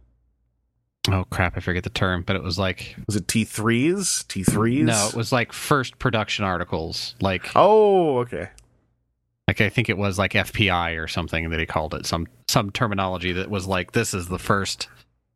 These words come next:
Speaker 1: of the
Speaker 2: I'm
Speaker 1: first."
Speaker 2: Mister Burnsing my fingers while I devour this jargon. Don't mind
Speaker 1: Yeah.
Speaker 2: me. Uh... Well, yeah. Um,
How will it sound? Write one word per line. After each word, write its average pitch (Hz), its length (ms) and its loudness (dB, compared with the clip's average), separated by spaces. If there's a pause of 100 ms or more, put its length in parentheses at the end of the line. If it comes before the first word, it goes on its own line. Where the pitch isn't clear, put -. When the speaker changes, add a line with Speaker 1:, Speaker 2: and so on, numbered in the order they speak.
(280)
Speaker 1:
of 92 160 0
the 110 60 6
Speaker 2:
I'm 131 80 8
Speaker 1:
first." 165 280 4
Speaker 2:
Mister 170 60 8
Burnsing 160 480 6
my 143 180 6
fingers 127 420 4
while 117 160 6
I 113 100 6
devour 117 540 6
this 107 200 0
jargon. 98 540 2 (140)
Don't 104 160 2
mind 107 220 2
Speaker 1:
Yeah. 80 220 2 (1300)
Speaker 2:
me. 90 60 4
Uh... 92 380 2 (1000)
Well, 147 160 10
yeah. 160 420 6
Um, 147 200 0